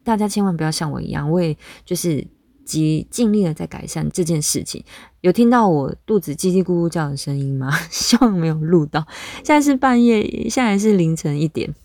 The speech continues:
我竟然肚子饿，但是不能吃，会胖，好吗？好，跳回刚刚的那个自我价值的肯定，或者是过度在乎别人的想法。比如说，我明明跟婆婆一起住的时候，很多小细节我不喜欢，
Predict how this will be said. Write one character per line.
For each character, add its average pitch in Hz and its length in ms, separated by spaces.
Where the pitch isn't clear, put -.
我 170 120
竟 190 140
然 170 120
肚 170 120
子 - 240
饿， - 160
但 180 120
是 165 100
不 170 100
能 135 180
吃， 123 380
会 156 160
胖， 165 300
好 127 140
吗？ 143 260
好， 156 440
跳 240 160
回 180 100
刚 165 200
刚 160 180
的 151 80
那 143 160
个 131 180
自 208 200
我 156 160
价 156 240
值 127 160
的 143 60
肯 - 260
定， - 260
或 165 120
者 147 100
是 139 120
过 165 220
度 151 160
在 151 180
乎 143 160
别 135 220
人 127 160
的 127 100
想 - 300
法。 - 180
比 175 120
如 196 80
说， 226 260
我 196 80
明 254 120
明 262 100
跟 254 140
婆 220 120
婆 196 160
一 240 120
起 156 240
住 196 200
的 151 140
时 143 140
候， 143 200
很 143 160
多 175 140
小 156 180
细 180 160
节 147 160
我 135 140
不 131 100
喜 - 280
欢， 147 200